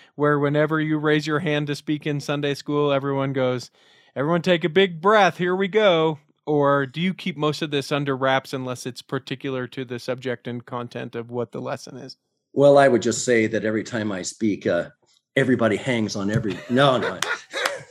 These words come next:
Speaker 2: No, I've, uh, I, I, uh, I, I don't raise my hand that much. And for the last couple of years, you know, since covid's been, been out, I've, uh, had a free ride doing it from home.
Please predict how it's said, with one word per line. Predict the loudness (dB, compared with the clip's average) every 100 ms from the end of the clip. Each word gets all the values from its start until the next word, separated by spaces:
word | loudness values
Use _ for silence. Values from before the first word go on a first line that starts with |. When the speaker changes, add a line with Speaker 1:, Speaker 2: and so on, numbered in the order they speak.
| -8 -8 -8 -16 -20 _ _ _ _ _ _ -12 -10 -12 _ _ _ 2
Speaker 2:
No, | 6 8 8
I've, | 6 4 4
uh, | 8 10 8 6 -4 _ -4 2
I, | 4
I, | 4 4 6
uh, | 6 4 2 0 -4
I, | -4 2
I | 2
don't | 2 0
raise | 4 6 6 4
my | -2 -6
hand | -6 -6 -4
that | -4 -2
much. | -2 -2 -2
And | -4
for | -4
the | -2
last | -2 -2 -4
couple | -6 -2
of | 0
years, | 0 0 -2
you | -4
know, | -2 -2
since | -4 -8 -6
covid's | -4 -2 -4 -4
been, | -2 -2 -2
been | -2 0
out, | 2 4 4
I've, | 2 0
uh, | 0 0
had | 0
a | -4
free | -6 -4
ride | 0 0 0 -2
doing | -4 -4
it | -8
from | -6
home. | -2 -2 -2